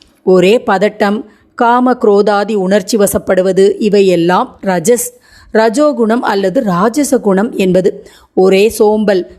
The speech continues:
தாமச குணம், இப்படி மூன்று குணங்கள். உணர்ச்சி மயமாக, ஓவர் எமோஷனலாக, தடாபுடா என்று தாறுமாறாக காரியம் பண்ணுவது ரஜஸ். அது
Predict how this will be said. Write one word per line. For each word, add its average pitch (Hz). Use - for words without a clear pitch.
தாமச 214
குணம், 202
இப்படி 214
மூன்று 240
குணங்கள். 208
உணர்ச்சி 320
மயமாக, 240
ஓவர் 262
எமோஷனலாக, 208
தடாபுடா 208
என்று 214
தாறுமாறாக 214
காரியம் 220
பண்ணுவது 185
ரஜஸ். 185
அது 277